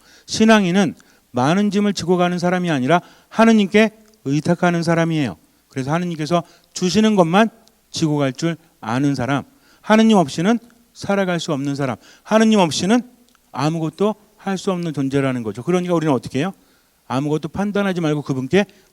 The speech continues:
모든 것을 맡기면서 그저 언제만 살아간다? 지금만 살아간다는 거죠. 제가 강론 끝날 때마다 여러분에게 늘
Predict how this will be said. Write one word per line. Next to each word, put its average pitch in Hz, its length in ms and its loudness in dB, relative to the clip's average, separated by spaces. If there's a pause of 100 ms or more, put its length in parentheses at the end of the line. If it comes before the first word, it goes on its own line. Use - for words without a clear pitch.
모든 131 220 -2
것을 139 200 -4
맡기면서 135 600 -2 (260)
그저 185 220 8
언제만 185 320 6
살아간다? 175 480 2 (420)
지금만 139 460 -4
살아간다는 160 640 -6
거죠. 95 280 -10 (380)
제가 151 180 -2
강론 160 280 -2 (240)
끝날 202 300 -2
때마다 160 480 0 (340)
여러분에게 143 400 -2
늘 143 320 -2